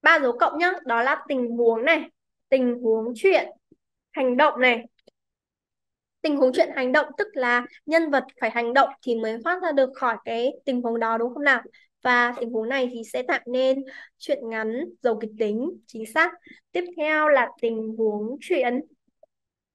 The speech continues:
Tình huống chuyện tiếp theo là tình huống chuyện tâm trạng này. Mà tình huống chuyện tâm trạng này thì đó, ờ, nhân vật sẽ bị, ờ, sẽ, ừm, sẽ bị chìm vào trong cái tình huống đó.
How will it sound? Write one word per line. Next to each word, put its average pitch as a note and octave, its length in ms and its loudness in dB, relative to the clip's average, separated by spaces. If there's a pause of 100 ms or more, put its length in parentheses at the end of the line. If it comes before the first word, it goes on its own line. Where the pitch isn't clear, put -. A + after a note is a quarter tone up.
(1300)
Tình A#3+ 200 -2
huống A3 240 -4
chuyện - 260 -4
tiếp F4 100 -6 (100)
theo D#4 220 -2
là A3+ 160 -4 (100)
tình A3+ 200 -6
huống G#3 280 -6
chuyện - 180 -4
tâm D4 120 0 (100)
trạng D4+ 320 -2
này. A#3 200 -2 (380)
Mà B3 240 0 (140)
tình C4 140 -2
huống A3+ 160 -2
chuyện C#4+ 180 -4
tâm D4 140 -4
trạng C#4 260 -4
này A#3+ 200 -2 (380)
thì B3+ 340 -2 (300)
đó, A3+ 300 -4 (380)
ờ, A3+ 280 -2 (240)
nhân E4+ 180 2 (100)
vật C#4 100 2 (120)
sẽ C#4+ 180 -2
bị, E4 320 -2 (100)
ờ, G#3 180 -4 (340)
sẽ, F4+ 320 0 (180)
ừm, C4 420 -4
sẽ F4 180 4
bị F4+ 80 -2 (140)
chìm C4 400 6
vào A#3 280 0
trong D#4+ 180 0 (200)
cái A#3 460 -6
tình D4 140 2
huống A#3 280 2
đó. A3+ 320 -2